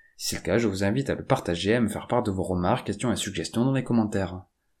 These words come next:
Comme d'habitude, vous pouvez télécharger la fiche de lecture sur mon site internet.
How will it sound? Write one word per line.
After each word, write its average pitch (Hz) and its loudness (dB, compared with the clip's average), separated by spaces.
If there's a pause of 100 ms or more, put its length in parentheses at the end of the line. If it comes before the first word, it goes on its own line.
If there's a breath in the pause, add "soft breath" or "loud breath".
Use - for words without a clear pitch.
(280)
Comme 135 10
d'habitude, 113 4
vous 120 -8
pouvez 107 2
télécharger 113 0
la 90 0
fiche 117 -2
de 110 2
lecture 120 0
sur 107 2
mon 95 2
site 139 0
internet. 113 -2